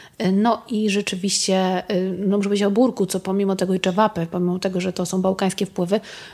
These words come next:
no to i tak je zjemy, tak? Burek z mięsem, z, z, ze szpinakiem, czy z serem, no na lunch, na obiad, na kolację można jeść i co prawda już coraz trudniej dostać takie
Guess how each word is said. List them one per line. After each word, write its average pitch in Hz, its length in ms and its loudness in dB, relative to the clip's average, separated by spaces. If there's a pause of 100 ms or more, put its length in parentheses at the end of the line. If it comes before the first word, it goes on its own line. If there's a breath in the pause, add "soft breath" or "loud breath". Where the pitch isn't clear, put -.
no 175 100 2
to 208 220 0
i 202 140 0
tak 233 340 4
je 226 240 4
zjemy, 202 420 2
tak? 185 300 0
Burek 202 440 2
z 196 60 -6
mięsem, 208 640 0 (160)
z, 196 100 -4 (920)
z, - 20 -6
ze 196 320 0
szpinakiem, 190 560 -2 (340 loud breath)
czy - 100 -2
z - 100 2
serem, 214 680 4
no 277 260 2
na 302 160 6
lunch, 233 420 4
na 262 180 2
obiad, 208 340 0
na 247 60 -2
kolację 202 500 2
można 202 280 0
jeść 208 400 2
i 226 340 -2
co 214 140 0
prawda 220 380 4
już 208 200 -4
coraz 220 300 0
trudniej 277 300 0
dostać 226 280 0
takie 214 300 -2